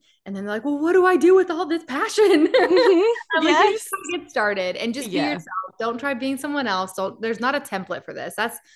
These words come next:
Speaker 1: what's really cool and
Speaker 2: Mm-hmm.
Speaker 1: frustrating about this industry, is that th-, it's still so new. Like, there's not, like, y-, there's not a rule book, right, for
Speaker 2: Mm-hmm.
Speaker 1: any of it. So it's really just showing up online with quality content and being consistent.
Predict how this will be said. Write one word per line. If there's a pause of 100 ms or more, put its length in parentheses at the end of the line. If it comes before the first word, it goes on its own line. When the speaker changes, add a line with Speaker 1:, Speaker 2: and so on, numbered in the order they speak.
(160)
Speaker 1:
what's
really
cool
and
Speaker 2:
Mm-hmm.
Speaker 1:
frustrating
about
this
industry,
is
that (680)
th-,
it's
still
so
new.
Like,
there's
not, (100)
like,
y-,
there's
not
a
rule
book,
right, (160)
for
Speaker 2:
Mm-hmm.
Speaker 1:
any
of
it.
So
it's
really
just (500)
showing
up
online (100)
with
quality
content
and
being
consistent.